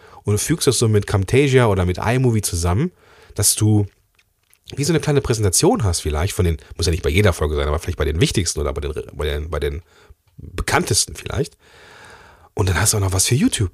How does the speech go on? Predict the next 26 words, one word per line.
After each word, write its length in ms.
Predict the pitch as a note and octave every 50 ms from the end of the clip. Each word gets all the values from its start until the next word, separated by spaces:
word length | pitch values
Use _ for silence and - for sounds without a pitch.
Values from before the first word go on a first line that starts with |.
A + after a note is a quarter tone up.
| - - - _ _ _ _ _ _ _ _ _
Wie 140 | - - E2+ - -
cool 160 | D3 F#3 F#3+
ist 200 | A#3 C#4 - -
das, 160 | C#4+ F#3+ B2
oder? 260 | A2 A2 C3+ G3 A#3 B3+ - _ _ _ _ _ _ _ _ _
Da 140 | - G#2+ A2
hast 200 | D3+ - - -
du 60 | B2
drei 320 | G#2 A2 G#2 A2+ D3 F#3+
Fliegen 580 | G3+ - - C#3+ D3+ E3 E3+ D#3 D#3+ D#3+ D#3+ D#3+ - _ _ - -
mit 180 | - - - -
einer 260 | - G2+ A2+ A#2+ A2
Klappe 300 | - - E2 D#2 - D2
geschlagen. 460 | C#2 - - - D#2 C#2+ C#2+ D2+ D2+ - - - -
Und 200 | - E2 - E2
nein, 400 | D#2+ D#2+ F2 G2+ B2+ E3 F3+ - - - - -
es 140 | - E2+ -
ist 140 | F2 - -
nicht 320 | F#2+ - - - - -
doppelter 420 | A#2 A2+ - A2+ G#2 A2 G#2 G2+ G2
oder 120 | F2 F2
dreifacher 400 | - F2+ G#2+ G#2 - - - E2+
Content. 540 | - - - B2 D3 - E3 D#3+ E3+ E3+ - - - - - - - _ _ -
Dann 160 | - F2 F2
kann 260 | - G2 G2+ G#2 G2
sich 320 | F#2 F#2 F2 - - -